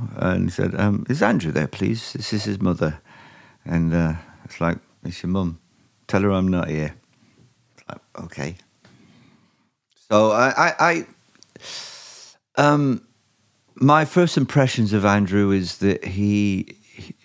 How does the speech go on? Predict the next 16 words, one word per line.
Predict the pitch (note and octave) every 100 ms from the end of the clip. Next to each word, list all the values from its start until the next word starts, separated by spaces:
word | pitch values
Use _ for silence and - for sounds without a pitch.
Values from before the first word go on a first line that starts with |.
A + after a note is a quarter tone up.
| _ _ _
as | G2 G2
a |
human | G2+ C#3+ D3 D3 C3+
being, | G#2 C3 A2+ G#2 G#2 F#2+ - - - - - - - - _
for | G#2
whatever | A2 A#2+ A#2 G#2+
reason, | G#2 A#2+ A2+ G2 F#2
there, | G2 G#2+ -
there's | G#2+ G#2+ G2 -
not | A2 A#2+ - -
a | F#2+
lot | G2 G#2+ G2
of | F#2+
warmth | G2 A2+ B2 A#2 - B2
in | A#2
him. | A#2+ B2+ D#3+